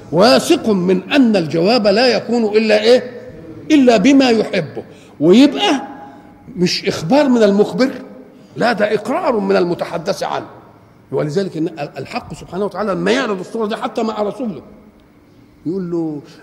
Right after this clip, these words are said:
آه، "ألم تر كيف فعل ربك بأصحاب الفيل؟" الله، نقول له: "يا أخي، طب هو ده سيدنا النبي اتولد عامل فيل، وهو كان شاف، يعني ما شافش حاجة، إن كان شاف، شاف ما-،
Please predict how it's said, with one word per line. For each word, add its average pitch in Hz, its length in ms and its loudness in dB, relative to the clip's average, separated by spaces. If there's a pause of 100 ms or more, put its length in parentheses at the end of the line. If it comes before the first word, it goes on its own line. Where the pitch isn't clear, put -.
آه، 147 260 -6
"ألم 185 240 -4
تر 214 260 -8
كيف 175 320 -6
فعل 170 280 -10
ربك 147 400 -12
بأصحاب 143 440 -8
الفيل؟" 139 320 -10 (2000)
الله، 120 200 -8 (300)
نقول 233 180 -6
له: 220 60 -4
"يا 233 80 -6
أخي، 156 220 -12
طب 175 200 -12
هو 208 140 -12
ده 202 140 -12
سيدنا 208 300 -8
النبي 202 220 -6
اتولد 196 320 -6
عامل 160 240 -6
فيل، 175 360 -8 (1200)
وهو 190 220 -2
كان 165 200 -6
شاف، - 260 -10
يعني 160 220 -14
ما 156 120 -20
شافش - 340 -20
حاجة، 190 300 -14
إن 156 100 -6
كان 123 220 -8
شاف، 220 300 -10
شاف - 280 -14
ما-، 160 400 -16